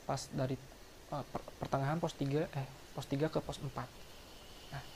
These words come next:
di pertengahan perjalanan itu, sambil si Cahyo ini tetap ngedumel, ada satu yang saya fokuskan,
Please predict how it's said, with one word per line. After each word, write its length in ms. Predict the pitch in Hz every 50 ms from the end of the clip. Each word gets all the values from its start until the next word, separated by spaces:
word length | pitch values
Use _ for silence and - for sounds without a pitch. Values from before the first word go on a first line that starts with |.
| - -
di 100 | 160 143
pertengahan 600 | 135 - 147 147 - - 143 143 135 143 139 139 139
perjalanan 380 | 135 139 139 143 139 139 135
itu, 240 | 143 165 - - 185
sambil 400 | 175 - 160 139 135 139 143 139
si 160 | 135 - 151
Cahyo 400 | - 147 147 147 143 143 143 147
ini 160 | 143 139 143 143
tetap 300 | - - 143 - - - - - - - - - - - - - - - -
ngedumel, 480 | 151 156 170 170 156 135 131 131 151 180 - - - - - - - - - - - - - - - - - - - - - - - - - - - - - - - - -
ada 180 | 151 165 190 214
satu 460 | 208 208 190 - - - 196 196 196
yang 160 | 185 180 180
saya 220 | 175 180 165 160 - 165
fokuskan, 520 | - 160 - - 160 - - - - -